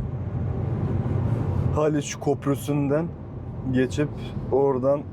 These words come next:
İzmit'e doğru yol alacağız. Dostlar, herkese merhaba.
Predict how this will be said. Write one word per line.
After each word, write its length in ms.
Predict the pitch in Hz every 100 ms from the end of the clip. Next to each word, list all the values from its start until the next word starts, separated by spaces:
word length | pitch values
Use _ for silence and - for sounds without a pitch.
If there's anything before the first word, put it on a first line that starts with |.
| - -
İzmit'e 540 | 131 127 131 110 131
doğru 340 | 127 127 131 135
yol 180 | 127
alacağız. 580 | 123 117 110 113 110 - - - _ _ _ - - - - - - - - - - - - - - - - - - - - - - - - - - - -
Dostlar, 440 | 143 156 - 185 175
herkese 380 | 160 160 160 165
merhaba. 440 | 165 156 147 175